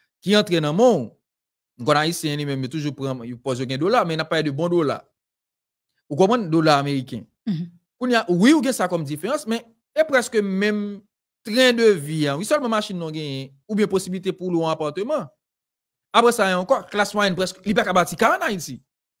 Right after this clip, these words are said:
Speaker 2: À qui ça?
Speaker 1: Si pas gon banque qui aide, qui ballon crédit, si,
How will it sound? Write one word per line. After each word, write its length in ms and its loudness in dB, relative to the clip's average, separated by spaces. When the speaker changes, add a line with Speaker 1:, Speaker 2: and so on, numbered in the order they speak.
Speaker 2:
À 120 -4
qui 120 -14
ça? 120 -14
Speaker 1:
Si 80 -2
pas 140 4
gon 220 2
banque 220 2
qui 140 -6
aide, 300 0
qui 100 -12
ballon 220 -2
crédit, 500 -6
si, 320 -8